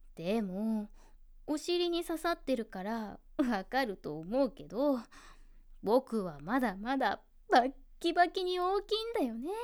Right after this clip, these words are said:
まだまだ出し足りないの。今度は僕が君のおちんぽ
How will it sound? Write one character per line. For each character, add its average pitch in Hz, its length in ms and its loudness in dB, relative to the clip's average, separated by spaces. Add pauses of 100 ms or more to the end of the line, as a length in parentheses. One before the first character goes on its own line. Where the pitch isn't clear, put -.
(920)
ま 196 300 0
だ 175 180 -2
ま 226 200 2
だ 190 160 0
出 254 200 0
し - 160 -6
足 311 140 2
り 311 140 2
な 320 160 4
い 196 120 -2
の。 208 200 0 (840)
今 254 340 4
度 175 140 -8
は 151 140 -14
僕 277 360 0
が 330 300 -2 (400)
君 254 340 2
の 294 160 4
お 302 120 6
ち 330 220 -2
ん 262 80 4
ぽ 330 300 2